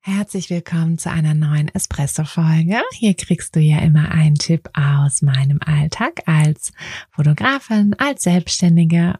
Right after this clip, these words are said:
oder als Mama. Hm, also, was heißt oder? Eigentlich ist das ja oft alles sehr zusammenhängend für deinen Alltag. Also nimm dir da mit, was du mitnehmen möchtest und was dir hilft.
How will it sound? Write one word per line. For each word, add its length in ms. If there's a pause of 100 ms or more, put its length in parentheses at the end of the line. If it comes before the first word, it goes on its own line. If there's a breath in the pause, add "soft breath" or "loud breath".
oder 180
als 220
Mama. 320 (140)
Hm, 200 (160)
also, 300
was 180
heißt 260
oder? 360
Eigentlich 380 (440 loud breath)
ist 220
das 160
ja 360
oft 320
alles 300
sehr 220
zusammenhängend 880 (420 loud breath)
für 140
deinen 340
Alltag. 600 (120)
Also 220
nimm 240
dir 160
da 420
mit, 360 (100)
was 260
du 120
mitnehmen 480
möchtest 640
und 120
was 220
dir 200
hilft. 680